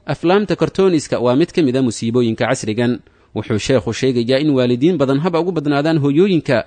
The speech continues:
ay carruurtooda u soo iibiyaan filimaan kartoonis ah ama ay internetka ugu soo dejiyaan geymam si ay carruurta ugu mashquuliyaan, iyaguna ugu suurtowda inay howlahooda si wanaagsan u sugtaan. Intii arrimahaas lagu mashquulin lahaa carruurta oo aanay maskaxdooda waxna ku siyaadinaynin marka laga soo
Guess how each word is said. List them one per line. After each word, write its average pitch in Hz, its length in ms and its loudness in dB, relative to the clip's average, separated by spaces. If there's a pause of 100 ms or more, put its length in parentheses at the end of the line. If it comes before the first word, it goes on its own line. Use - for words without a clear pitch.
(200)
ay 104 100 -4
carruurtooda 113 540 0
u 165 60 -6
soo 131 180 -4
iibiyaan 120 460 0
filimaan 135 400 -2
kartoonis 185 420 -2
ah 135 220 0 (260)
ama 160 200 0
ay 170 140 0
internetka 180 520 -2
ugu 180 120 -2
soo 151 180 -2
dejiyaan 135 420 0
geymam 135 320 2
si - 120 -6
ay 123 80 2
carruurta 131 380 0
ugu 156 120 0
mashquuliyaan, 135 640 0 (400)
iyaguna 120 380 0
ugu 156 120 -2
suurtowda 120 500 -2
inay 123 200 0
howlahooda 120 480 0
si - 120 -6
wanaagsan 117 380 -2
u 127 60 -8
sugtaan. 139 420 -2 (500)
Intii 208 360 -2
arrimahaas 160 480 0
lagu 143 180 -2
mashquulin 156 480 0
lahaa 143 240 0
carruurta 143 420 0 (280)
oo 110 100 0
aanay 113 160 0
maskaxdooda 120 560 -2
waxna 151 240 0
ku 180 140 -6
siyaadinaynin 135 640 2
marka 190 180 -2
laga 147 240 0
soo 143 160 -2